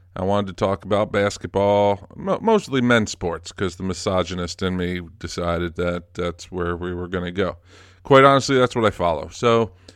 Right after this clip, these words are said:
call me whatever that word I just said. I can't believe I said it correctly. I won't say it correctly twice. So suffice it to say, I'm following some men's sports.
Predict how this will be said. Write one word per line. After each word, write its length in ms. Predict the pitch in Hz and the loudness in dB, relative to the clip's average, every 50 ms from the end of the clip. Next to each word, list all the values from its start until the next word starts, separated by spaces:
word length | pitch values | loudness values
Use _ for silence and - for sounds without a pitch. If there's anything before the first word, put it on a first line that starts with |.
| _ | _
call 260 | - - 110 104 107 107 | -8 -4 0 0 0 0
me 300 | 110 107 104 101 104 101 | 0 -2 -2 -2 -4 -6
whatever 520 | - - - 101 98 90 95 95 92 98 | -8 -8 -4 -2 0 2 2 2 2 2
that 200 | 95 95 90 - | 2 2 0 0
word 240 | 95 98 95 92 92 | 2 2 2 4 2
I 100 | 90 90 | 0 -2
just 400 | - - - - 95 90 - - | -4 -8 -8 -6 -6 -6 -4 -2
said. 220 | - 95 92 90 | -2 0 0 0
I 80 | 90 82 | -2 -4
can't 240 | - - 90 87 - | -4 -4 -6 -6 -4
believe 180 | 92 90 85 | -4 -4 -4
I 60 | 87 | -4
said 240 | 82 - - 92 87 | -6 -4 -4 -4 -4
it 80 | 87 - | -4 -6
correctly. 520 | - 95 85 87 90 87 87 - 95 92 | -6 -6 -4 -4 -4 -6 -4 -4 -2 -2
I 80 | 87 85 | -2 -2
won't 320 | 85 92 92 95 90 - | -2 -2 -2 -4 -4 -6
say 200 | - - 90 87 | -8 -6 -4 -4
it 120 | 85 - - | -4 -4 -6
correctly 440 | - 95 87 85 85 - 92 87 | -6 -4 -4 -4 -4 -6 -10 -10
twice. 560 | 85 - - 131 131 139 147 147 - - - - - - - - - _ _ _ _ - | -10 -4 2 4 6 6 6 4 0 -6 -14 -16 -20 -20 -20 -20 -20 _ _ _ _ -18
So 460 | - - 127 113 113 117 113 107 - - - _ _ _ _ _ _ _ _ _ _ _ _ _ _ _ _ _ _ _ _ _ - | -6 -2 0 2 4 4 4 2 0 -6 -18 _ _ _ _ _ _ _ _ _ _ _ _ _ _ _ _ _ _ _ _ _ -18
suffice 580 | - - - 117 - - 135 123 120 123 - - | -12 -8 -6 -6 -4 0 0 2 2 0 0 -2
it 160 | 123 110 - | -2 -2 -2
to 100 | - 110 | -4 -6
say, 480 | 98 - - 113 104 101 98 101 101 92 - _ _ _ _ _ _ _ - _ _ _ _ _ _ _ _ _ - - - | -6 -2 4 6 6 6 6 4 2 -2 -6 _ _ _ _ _ _ _ -20 _ _ _ _ _ _ _ _ _ -18 -6 -2
I'm 180 | 104 98 98 | 0 0 0
following 420 | 95 - 113 110 104 104 104 101 95 | 2 2 4 6 6 6 6 4 0
some 200 | - - 98 101 | -2 -4 -2 2
men's 240 | 101 101 98 90 - | 2 2 2 2 -2
sports. 580 | - - 113 110 113 110 104 - - - - | -2 2 4 6 6 6 4 -2 -8 -12 -14